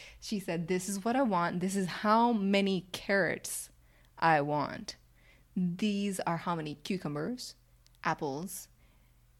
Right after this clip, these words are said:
and it cannot be apple juice. It cannot be, like, carrot juice. No, no. It must be put into the blender. It must be blended." <laughs> Cannot juice it. You must blend it.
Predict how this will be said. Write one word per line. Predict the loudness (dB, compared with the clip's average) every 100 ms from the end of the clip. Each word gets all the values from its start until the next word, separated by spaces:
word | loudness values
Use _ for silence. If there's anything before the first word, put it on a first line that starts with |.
| -2
and | -2
it |
cannot | 2 0
be | 2 2
apple | 2 2 0
juice. | 0 -2 -2 -2 -8 -12 -16 _ _ _ -12
It | -10
cannot | -6 -2 0 0 -2
be, | -4 -2 -2 -4 -4 -6
like, | -8 -6
carrot | -4 -4 -4 -4
juice. | -2 -2 -4 -8
No, | -6 0 2 4
no. | 4 0 -4 -10 _ _ -20 _ -2
It | 2
must | 2
be | 0
put | -2 0
into | 0 0
the | -2
blender. | 0 0 0 -4 -10 -18 _ _ -6
It |
must | -4 -2
be | -4
blended." | 0 2 2 0 -4 -8 -16 _ _ _ -20 -6
<laughs> | -4 -2
Cannot | 4 6 8 6
juice | 2 0
it. | 0
You | 0
must | -4 0 0 0 -4
blend | -4 -4
it. | -8